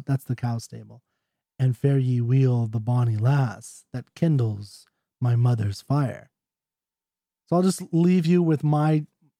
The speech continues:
you know, take on that. I definitely think there was a love loss. I can't imagine three stalwart young sons of this, you know, wealthy, wonderful wife in this ghost tale that doesn't include a bonny lass.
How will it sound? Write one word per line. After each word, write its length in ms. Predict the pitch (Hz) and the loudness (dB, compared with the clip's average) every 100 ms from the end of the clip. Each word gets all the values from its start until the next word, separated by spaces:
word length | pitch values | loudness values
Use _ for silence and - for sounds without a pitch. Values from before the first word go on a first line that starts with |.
| _ | _
you 120 | 147 | 2
know, 100 | 139 | 2
take 300 | 123 143 139 | 2 0 0
on 100 | 135 | 0
that. 140 | 131 127 | 0 -2
I 120 | 139 | -4
definitely 400 | 147 180 196 196 | -2 0 0 0
think 420 | - 180 180 165 _ _ _ _ _ - | 0 0 2 -2 _ _ _ _ _ 0
there 120 | 151 | 2
was 380 | 135 156 156 - - | 4 2 0 -4 0
a 160 | 147 | 2
love 460 | 131 123 151 143 131 | 2 2 2 0 0
loss. 720 | 143 139 117 123 165 - _ - | 2 2 0 -4 -6 -12 _ -4
I 80 | 139 | 0
can't 240 | 170 151 | 2 2
imagine 360 | 151 147 135 135 | 2 2 0 0
three 220 | 143 147 | 2 2
stalwart 720 | - - 139 139 135 139 131 | -2 -2 0 0 0 -2 -2
young 240 | 139 131 | 0 0
sons 560 | 127 - 135 131 127 - _ _ _ _ | 0 -2 0 2 0 -4 _ _ _ _
of 140 | 131 | -2
this, 280 | 123 135 - _ | 0 -2 -4 _
you 120 | 139 | 0
know, 80 | 131 | 2
wealthy, 480 | 120 143 147 139 135 | 2 2 2 0 0
wonderful 600 | 123 135 139 - 131 123 | 2 2 0 0 -4 -2
wife 400 | 131 143 143 - | -2 0 0 0
in 100 | 127 | -2
this 140 | 120 | -2
ghost 360 | 123 147 143 - | -2 0 0 0
tale 340 | 139 135 135 _ _ _ _ _ - | 0 0 -2 _ _ _ _ _ -2
that 140 | 143 _ _ 151 | -2 _ _ -2
doesn't 400 | 165 180 165 156 | 2 4 2 2
include 440 | 147 143 143 147 | 0 2 2 2
a 40 | 131 | 2
bonny 300 | 127 135 127 | 2 2 0
lass. 580 | 120 117 123 165 - | 0 -2 -2 -2 -6